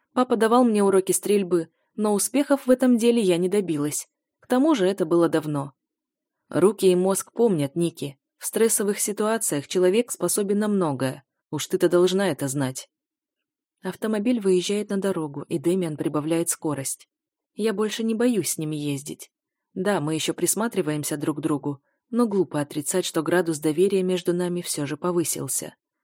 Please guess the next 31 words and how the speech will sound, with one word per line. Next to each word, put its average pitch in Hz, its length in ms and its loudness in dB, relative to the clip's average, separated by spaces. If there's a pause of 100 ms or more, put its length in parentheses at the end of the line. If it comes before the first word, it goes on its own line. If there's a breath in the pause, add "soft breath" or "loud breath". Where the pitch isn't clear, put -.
(160)
Пусть 277 280 0
и 165 40 -2
самую 156 380 -2
малость. 143 540 -8 (1040)
«Нам 208 200 0
разве 208 280 2
безопасно 214 540 2
возвращаться?» 196 800 -2 (380)
спрашиваю, 165 600 -4
когда 175 260 2
Дэмиан 202 380 0
сворачивает 175 640 -2
на 185 100 -2
трассу, 196 380 -6
которая 214 400 -4
ведёт 185 280 -2
к - 60 -20
его 170 240 -4
особняку. 170 640 -4 (1040)
«В 147 100 -12
доме 185 300 4
только 160 340 2
Люк, 160 280 0
Бреннан, 165 560 0 (200)
повар 190 460 2
и 170 80 2
ещё 170 240 0
четверо 190 420 0
ребят 156 400 -2
из 165 120 0
охраны. 139 520 -4